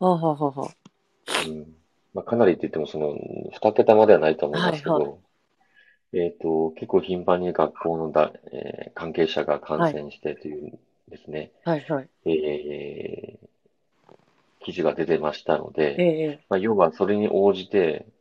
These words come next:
Speaker 2: 教育委員会、これすいません、長崎市の話になっちゃうんですけれども、
Speaker 1: はい。
Speaker 2: 教育委員会がですね、先日、えっと、モバイルルーターを貸し出すということで、
Speaker 1: はい。
Speaker 2: 保護者に通知を出してる。
Speaker 1: はい。
Speaker 2: まあ、しかしながらこれはですね、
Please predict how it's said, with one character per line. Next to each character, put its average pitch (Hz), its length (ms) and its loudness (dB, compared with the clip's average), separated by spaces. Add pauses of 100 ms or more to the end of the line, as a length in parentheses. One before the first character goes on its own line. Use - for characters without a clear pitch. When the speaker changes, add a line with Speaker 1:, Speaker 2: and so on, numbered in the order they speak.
(180)
Speaker 2:
教 113 200 4
育 120 200 2
委 117 40 4
員 101 100 -4
会、 - 240 -4
こ 107 140 -2
れ 101 140 0
す - 100 -6
い - 20 2
ま 98 80 2
せ 98 100 -6
ん、 80 60 -4
長 98 260 2
崎 - 320 -10
市 - 240 -4
の 113 80 0
話 90 320 -2
に 82 80 -4
な 80 60 -2
っ - 100 -8
ち - 80 -4
ゃ 87 60 4
う 98 60 2
ん 90 40 -2
で 76 80 -4
す - 140 -20
け 76 60 -6
れ 71 60 -6
ど 76 100 -8
も、 85 160 2
Speaker 1:
は 76 80 2
い。 - 80 -12 (560)
Speaker 2:
教 110 140 0
育 113 220 2
委 123 60 2
員 117 100 -2
会 80 220 2
が 73 100 -2
で 73 80 -4
す - 160 -16
ね、 82 220 -8 (400)
先 104 220 -2
日、 - 180 -12 (480)
え 82 60 -4
っ - 60 -8
と、 - 320 -6
モ 95 200 -4
バ 131 160 8
イ 131 60 6
ル 127 140 4
ル 127 220 6
ー 123 80 -12
タ - 100 0
ー 73 140 2
を 78 420 -2
貸 151 380 -4
し - 20 -4
出 101 120 4
す - 100 -16
と - 160 -12 (220)
い 92 40 -6
う 92 60 -4
こ 90 140 -2
と 82 120 2
で、 80 140 4
Speaker 1:
は 73 60 2
い。 76 80 -6
Speaker 2:
保 - 160 -6
護 107 100 -6
者 90 160 -2
に 78 240 -4
通 - 380 -6
知 - 100 -6
を 87 80 2
出 76 160 0
し - 60 -20
て - 80 -6
る。 - 160 -12 (320)
Speaker 1:
は 165 100 2
い。 - 40 -2
Speaker 2:
ま - 40 -4
あ、 - 20 -12
し - 60 -12
か 117 120 -4
し 123 100 -4
な 120 60 4
が 98 80 2
ら - 40 -4
こ - 180 -6
れ 107 80 6
は 107 140 4
で 90 140 -4
す - 180 -16
ね、 71 240 -8